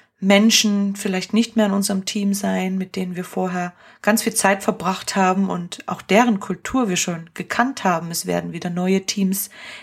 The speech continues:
entstehen. Und, ähm, mir ist das Thema einfach wichtig und liegt es sehr am Herzen, weil wir die meiste Zeit in unserem Leben im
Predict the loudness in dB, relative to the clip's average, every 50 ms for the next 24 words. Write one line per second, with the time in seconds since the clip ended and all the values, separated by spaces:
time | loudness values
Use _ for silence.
0 | -6 _ -2 2 2 2 2 4 6 6 6 4 2 -2 -8 -16 _ _ _ _
1 | _ _ _ -20 -20 -18 -16 -16 -14 -14 -16 -18 -18 -20 -20 _ _ 2 4 4
2 | 4 4 4 2 4 4 4 2 4 4 4 4 4 4 2 0 0 2 4 6
3 | 6 6 6 4 2 -2 -4 -8 -10 -6 -2 -2 -2 -2 -2 -4 -4 -2 -2 -2
4 | -2 -2 -4 -6 -8 -8 -8 -8 -4 -2 -2 -2 -2 -2 -2 -2 0 0 0 -2
5 | -4 -2 0 0 2 2 2 2 2 2 0 0 -4 -12 -20 -20 -20 -20 _ _
6 | _ _ _ _ _ _ _ _ _ _ _ _ _ _ _ _ _ _ _ _
7 | _ _ _ _ 2 2 4 4 4 4 6 6 6 6 4 2 2 -2 -4 -6
8 | -6 0 4 4 4 4 2 0 0 -2 -2 -4 -4 -6 -6 -8 -6 -2 0 0
9 | 0 0 0 2 2 2 2 0 -4 _ _ _ _ _ _ _ _ _ _ _
10 | _ _ _ 0 2 2 4 4 2 0